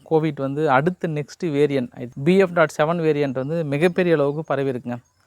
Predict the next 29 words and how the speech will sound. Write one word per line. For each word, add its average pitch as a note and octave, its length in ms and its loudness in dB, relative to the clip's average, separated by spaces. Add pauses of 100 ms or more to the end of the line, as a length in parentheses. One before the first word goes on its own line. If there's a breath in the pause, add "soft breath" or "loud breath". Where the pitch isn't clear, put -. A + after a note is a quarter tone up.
(400 soft breath)
இந்த D3 240 6
பரவுறது G#3 280 6
மட்டும் F3+ 280 -2
இல்லாம E3+ 480 -2
மில்லியன் G3+ 420 -2
கணக்கான E3 400 -2
மக்கள் C#3+ 320 -4
வந்து D#3 180 -4
இறப்பதற்கான D3+ 560 -2
வாய்ப்புகள் C3 420 -2
இருக்கு. B2+ 200 -4
இப்ப F3 140 -6
நீங்க D#3 280 0
பார்த்துட்டு E3 200 0
இருக்கிற D#3 180 -2
வீடியோ D#3 280 -2
பதிவுலாம் C#3 360 -6
ஒரு D#3+ 140 0
ஹாஸ்பிட்டல்ல D3 600 -4
எந்த C#3 260 -4
அளவுக்கான D3 340 -4
டெட் C3 220 -6
பாடிகள் D3 260 -2
இருக்கு C3+ 380 -4
அப்படின்றத B2+ 220 -8
வீடியோ C3+ 340 -4
வந்து C3+ 220 -4
ஷேர் B2 140 0 (120)
பண்ணியிருக்காங்க. C3 440 0